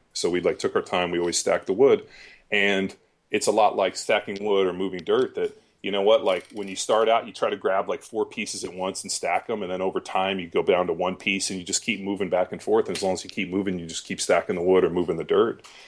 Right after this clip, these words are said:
And the analogy I gave was, like, training's like a big pile of dirt. And, you know, some days you might get a big ass shovel. You might get fifty, you know, big, you know, big shovel loads and you get to move it. Other days you might be out there with a spoon and just, like, kind of move the spoon and throw it over.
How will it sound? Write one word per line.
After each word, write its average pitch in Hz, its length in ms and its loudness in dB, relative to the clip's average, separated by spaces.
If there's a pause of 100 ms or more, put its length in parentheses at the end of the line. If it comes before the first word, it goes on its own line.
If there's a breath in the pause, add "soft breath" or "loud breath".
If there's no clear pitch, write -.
(120 loud breath)
And 92 140 2
the 92 60 4
analogy 101 380 4
I 87 60 4
gave 120 300 0
was, 92 180 2
like, 92 140 2
training's 95 340 0
like 92 80 -2
a 85 60 -2
big - 320 0
pile 92 280 4
of 82 120 -4
dirt. 120 340 2 (400 loud breath)
And, 92 380 0
you 104 100 0
know, 87 60 0
some 110 260 2
days 110 220 4
you 110 80 -4
might 98 160 0
get - 100 2
a 85 40 -4
big 95 180 0
ass 95 180 2
shovel. 110 540 0
You 98 140 -6
might 92 180 -2
get 98 120 -2
fifty, 98 440 -4 (260)
you 98 100 -6
know, 92 120 -2
big, 98 400 -4
you 98 80 0
know, 92 60 0
big 92 220 0
shovel 98 360 4
loads 101 260 6
and 90 80 -8
you 127 80 0
get - 60 -4
to - 80 -12
move 87 200 -4
it. 123 160 0 (300 loud breath)
Other 113 140 2
days 113 240 2
you 101 60 -6
might 98 180 0
be 98 100 2
out 98 140 4
there 98 80 2
with 90 140 -2
a - 40 -8
spoon 95 440 -6 (280)
and 82 100 -14
just, - 160 -10
like, - 160 -4
kind 90 160 -4
of 82 80 -6
move 85 220 -2
the - 60 -4
spoon 95 360 -2
and 78 100 -8
throw 87 240 2
it 85 60 2
over. 87 320 2